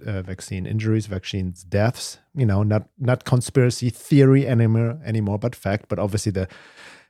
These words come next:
mainstream media is still denying it, calling it just conspiracy theory. And some people are completely,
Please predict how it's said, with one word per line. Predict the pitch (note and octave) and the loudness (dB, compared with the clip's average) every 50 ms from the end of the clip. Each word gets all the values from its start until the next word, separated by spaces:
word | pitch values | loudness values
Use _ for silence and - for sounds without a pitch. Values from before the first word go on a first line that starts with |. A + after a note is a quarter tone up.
| _ - | _ 0
mainstream | A#2 A#2+ B2 C3 B2+ - - - C3+ B2+ | 2 4 4 4 2 0 0 2 2 4
media | B2 B2 A#2+ A#2 | 4 4 4 2
is | A2 - | 2 2
still | - C#3 C3 B2 | 2 2 4 4
denying | A#2 A#2+ A#2 A#2 A#2 A2+ A2+ A2+ A2+ A2+ A#2 A#2 | 4 4 4 4 4 4 4 2 2 2 2 2
it, | A2+ A2+ - - | 2 0 -2 -2
calling | - G#2+ G2+ G#2 G2+ F#2+ | -4 -4 -2 -2 -4 -4
it | |
just | F#2 F#2+ - - | -6 -10 -10 -8
conspiracy | - G2 F#2+ - - A#2 A2+ G#2+ - A#2 | -10 -10 -10 -4 0 0 0 2 0 -2
theory. | G#2+ - A#2 A2+ A2 G#2 G#2 G#2+ A2 G#2+ A2 G#2+ | -2 0 0 2 2 2 2 2 2 2 2 0
And | G2+ F#2+ F#2 F#2+ F#2 | 0 -2 -4 -6 -6
some | - G#2+ F#2+ F#2 | -6 -6 -6 -6
people | - G2+ - G2 F#2+ | -6 -6 -6 -6 -8
are | |
completely, | - - F#2 F2+ - - A2+ G#2+ - - G#2+ G#2 G2 | -6 -6 -8 -8 -6 -4 -4 -4 -2 -2 -4 -4 -4